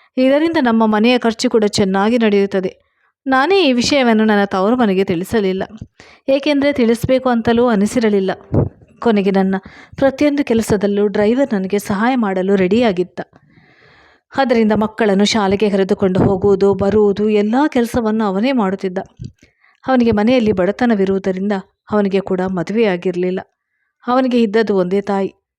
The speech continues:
ಅವರನ್ನು ತುಂಬ ಚೆನ್ನಾಗಿ ನೋಡಿಕೊಳ್ಳುತ್ತಿದ್ದ. ನಾನು ಮಕ್ಕಳನ್ನು ತುಂಬ ಚೆನ್ನಾಗಿ ನೋಡಬೇಕು ಅಂತ ನಿರ್ಧಾರ ಮಾಡಿಬಿಟ್ಟೆ. ಅದಕ್ಕೆ ನನ್ನ ಡ್ರೈವರ್ ಸಹಾಯ ಮಾಡುತ್ತೇನೆ ಅಂತ ಭರವಸೆ ಕೊಟ್ಟ. ಊರಿನ ಜನರೆಲ್ಲ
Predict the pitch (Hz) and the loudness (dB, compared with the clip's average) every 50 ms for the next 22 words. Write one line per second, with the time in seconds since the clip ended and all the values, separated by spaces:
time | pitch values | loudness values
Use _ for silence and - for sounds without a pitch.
0 | _ _ _ _ _ - 240 226 208 202 196 190 185 175 180 190 208 202 - 196 | _ _ _ _ _ -4 -2 0 0 0 -2 -2 -4 -4 -2 -4 -2 -2 -4 -4
1 | 170 175 185 202 214 226 240 226 214 208 214 - - 196 196 190 - 190 180 185 | -4 -4 -4 -4 -2 -2 0 0 0 -2 -2 -2 -2 -2 -2 -2 -4 -6 -6 -8
2 | 185 _ - - - - _ _ _ _ _ _ _ _ - 277 277 294 320 339 | -10 _ -12 -14 -14 -14 _ _ _ _ _ _ _ _ -4 -2 -2 0 0 0
3 | 320 285 247 254 - 277 269 254 226 220 220 - 220 190 196 202 202 - - 185 | 0 -2 -2 -2 -2 -2 0 2 2 0 0 -2 -4 -4 -2 -4 -4 -4 -4 -6
4 | 175 190 202 214 214 220 190 180 190 202 214 196 202 202 196 - - 190 170 180 | -4 -2 -2 -2 -2 -2 -2 0 0 0 0 0 0 -2 -2 -2 -4 -4 -4 -4
5 | - 208 190 185 180 180 180 - 220 240 247 226 196 180 175 175 175 175 175 _ | -6 -6 -4 -4 -4 -6 -4 -4 -2 -2 0 -2 -2 -4 -6 -6 -8 -10 -10 _
6 | - - - _ _ _ _ _ _ _ _ _ _ _ _ - 208 190 190 - | -16 -20 -20 _ _ _ _ _ _ _ _ _ _ _ _ -4 -4 -4 -2 -4
7 | 196 185 190 185 180 175 170 - 185 190 202 196 196 202 - - 202 185 - 233 | -4 -4 -2 -4 -4 -4 -4 -2 -2 -2 -2 -2 -4 -4 -4 -6 -8 -6 -4 -2
8 | 240 240 220 208 190 185 185 185 - - 185 180 180 175 170 175 - - 190 175 | -2 -2 0 -2 -2 -2 -2 -4 -4 -4 -4 -4 -4 -6 -6 -8 -8 -8 -6 -4
9 | 185 180 180 185 214 220 - - 254 - 196 - - - - - - _ - - | -4 -4 -2 -2 -4 -4 -6 -8 -8 -8 -8 -10 -10 -12 -18 -18 -18 _ -20 -20
10 | - - _ _ _ _ - _ _ _ _ _ _ _ _ _ - 262 277 294 | -20 -20 _ _ _ _ -20 _ _ _ _ _ _ _ _ _ -2 0 0 2
11 | 302 320 349 339 - 277 254 254 254 254 240 240 240 | 2 2 0 0 0 0 0 2 2 2 2 2 2